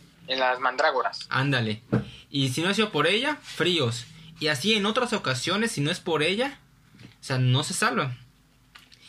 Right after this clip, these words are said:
Speaker 2: Y Hermione siempre fue esa voz de la razón en el momento de que Harry, puta, quiere hacer una tontería, le dice, "Cálmate". O, o, de hecho, creo que su mejor participación fue la del prisionero de Azkaban, porque ella es la que tiene el reloj.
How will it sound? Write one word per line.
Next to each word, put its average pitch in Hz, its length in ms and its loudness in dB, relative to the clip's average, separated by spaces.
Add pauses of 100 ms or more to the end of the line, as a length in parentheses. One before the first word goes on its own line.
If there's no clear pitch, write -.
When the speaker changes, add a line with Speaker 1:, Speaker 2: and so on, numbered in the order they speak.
(140)
Speaker 2:
Y 143 180 -2
Hermione 185 380 2
siempre 180 320 0
fue 175 160 2
esa 170 160 0
voz 156 180 0
de 165 80 2
la 156 80 2
razón 135 500 0
en 143 60 0
el 123 140 2
momento 131 440 2 (500)
de 127 220 0
que 120 240 0
Harry, 139 280 0
puta, 147 340 -4
quiere 151 160 2
hacer 151 160 -6
una 151 160 -2
tontería, 127 460 0
le 147 60 0
dice, 120 180 -2
"Cálmate". 131 580 -2 (1040)
O, 196 240 -6
o, 160 260 0 (280)
de 180 100 4
hecho, 262 240 0
creo 262 240 4
que 294 80 -6
su 196 140 -2
mejor 165 260 -2
participación 151 1040 -2 (280)
fue 151 180 0
la 170 60 2
del 147 120 0
prisionero 139 340 0
de 147 60 0
Azkaban, 127 320 -2
porque 143 300 -2
ella 135 120 2
es 147 60 -2
la 147 140 -2
que 131 100 -2
tiene 131 300 0
el 139 60 0
reloj. 123 420 0